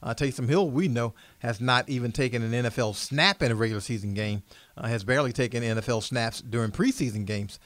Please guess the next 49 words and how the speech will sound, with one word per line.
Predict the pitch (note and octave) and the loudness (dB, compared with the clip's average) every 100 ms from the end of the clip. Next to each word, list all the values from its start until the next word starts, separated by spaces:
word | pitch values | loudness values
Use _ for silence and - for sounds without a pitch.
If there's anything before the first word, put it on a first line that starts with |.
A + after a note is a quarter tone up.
| - - | -20 -18
So | - C#3 | -2 2
one | A#2+ G#2+ C#3+ G#3 | 2 2 2 4
of | |
those | B2+ A#2 | 2 2
guys, | A#2+ A2+ A2+ A2 | 2 2 2 0
you | - A2+ A2+ | -2 0 0
know, | A2+ | 0
if | A#2 G2+ | -4 -2
that's | B2 B2 | -2 0
one, | B2+ B2+ - | 0 0 -2
if | A#2+ A2 | -6 0
one | C#3+ | 2
of | E3 | 4
those | D3 | 4
guys | C#3 B2+ | 4 2
is | |
gonna | B2 A#2+ | 0 0
be | B2 | 0
your | A#2 | 2
number | B2 B2+ G#2+ | 2 2 0
two, | - E3 B2 - - - _ - | 4 4 4 -4 -20 -20 _ -10
then | A#2+ C3+ B2 | 0 2 4
he's | C#3 C3 | 4 2
gonna | C3+ B2+ | 2 2
have | C3 | 0
to | - | 0
be | B2 | 2
a | B2 | 2
little, | A#2 C3+ - | 2 2 2
he's | D3 | 2
gonna, | D3 C3 - | 2 0 -2
not | A#2+ D3+ | -4 -2
a | B2+ | 0
little | A2+ G2+ | -2 -4
bit, | A2 - - | -8 -8 -4
he's | C#4 | 0
got | F3+ C3+ | 2 2
to | |
be | C3+ | 2
a | B2+ | 2
lot | A#2+ C#3+ D3+ | 8 8 8
more | B2+ A#2 | 4 2
efficient | - C3 - A#2+ | 2 -2 -4 -4
than | A#2 | -2
what | A#2 | 0
we've | A2+ G#2+ | -2 -4
seen | - A#2+ A2+ | -4 -2 -2
so | A2+ G#2+ | -4 -6
far. | - A2+ F#2+ | -4 -6 -6